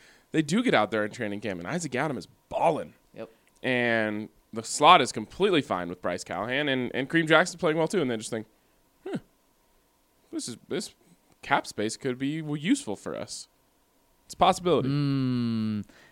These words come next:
Speaker 2: it makes me think, Ryan, how much are they looking at Isaac Yiadom this week? Now, I'm, I'm under the belief that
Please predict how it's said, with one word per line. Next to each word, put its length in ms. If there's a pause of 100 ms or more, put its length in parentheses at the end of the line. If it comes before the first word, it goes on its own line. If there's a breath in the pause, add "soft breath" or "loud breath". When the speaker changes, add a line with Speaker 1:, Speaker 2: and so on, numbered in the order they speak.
(120 soft breath)
Speaker 2:
it 120
makes 280
me 140
think, 360
Ryan, 320
how 220
much 220
are 60
they 120
looking 340
at 80
Isaac 340
Yiadom 380
this 220
week? 260
Now, 260 (380 soft breath)
I'm, 460 (880 loud breath)
I'm 200
under 180
the 100
belief 380
that 280